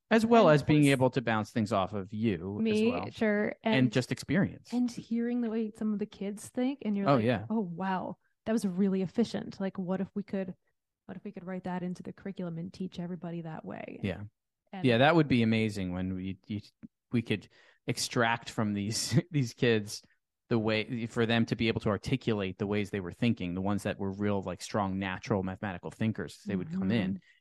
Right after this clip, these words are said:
Speaker 1: And so much of it was in alignment with the way that Larry would teach kids to think.
Speaker 2: Mm-hmm.
Speaker 1: Um, and, and that's because the, the foundation of the Mathnasium program was based on Larry's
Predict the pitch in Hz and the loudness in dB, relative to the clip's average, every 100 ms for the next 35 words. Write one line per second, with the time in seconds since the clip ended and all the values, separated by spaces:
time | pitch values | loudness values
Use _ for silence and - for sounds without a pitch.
0 | _ 131 117 - - 135 127 147 127 113 | _ 2 2 4 4 6 6 6 4 0
1 | 101 107 - - _ 110 104 101 117 151 | 0 -4 -4 -14 _ -2 -2 0 4 6
2 | 131 101 104 113 107 - 101 113 113 104 | 6 4 0 -4 -4 -4 0 2 2 0
3 | 101 95 101 - 101 104 117 117 104 104 | -2 -4 -6 -6 -6 -2 2 2 0 -4
4 | 101 - 110 98 - 98 92 - 110 190 | -8 -8 -8 -8 -10 -12 -10 -12 -6 -4
5 | 123 82 - 208 170 - 170 165 107 101 | -2 -4 -10 -14 -14 -12 -12 -6 -4 -4
6 | 101 - 127 127 - 127 131 139 - 127 | -6 0 2 2 2 2 4 2 0 -2
7 | - 117 110 104 - - _ _ _ _ | 2 2 4 0 -6 -14 _ _ _ _
8 | - 120 117 117 135 120 120 147 139 123 | -4 -2 0 0 2 2 4 2 4 2
9 | 107 113 107 107 - 110 104 101 92 - | 2 0 0 0 0 -2 -2 -2 -6 0
10 | 123 147 110 101 95 98 104 117 101 113 | 4 4 2 0 0 -4 -4 -4 0 2
11 | 123 117 - 110 104 101 107 113 110 104 | 2 0 -4 -4 -2 0 2 2 2 -2
12 | 98 | -6